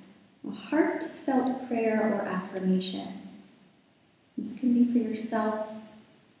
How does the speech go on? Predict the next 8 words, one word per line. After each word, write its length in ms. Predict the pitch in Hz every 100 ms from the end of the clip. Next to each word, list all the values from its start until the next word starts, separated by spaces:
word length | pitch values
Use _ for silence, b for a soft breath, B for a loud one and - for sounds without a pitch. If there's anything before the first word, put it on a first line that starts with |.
| _ _ _ _ _ _ _ _ _ _
for 140 | - 190
a 240 | 185 190
loved 240 | 196 202 196
one, 320 | 202 196 190
or 320 | 190 214 214 214
for 140 | 196
the 120 | 185
world. 640 | 185 175 165 165 165 -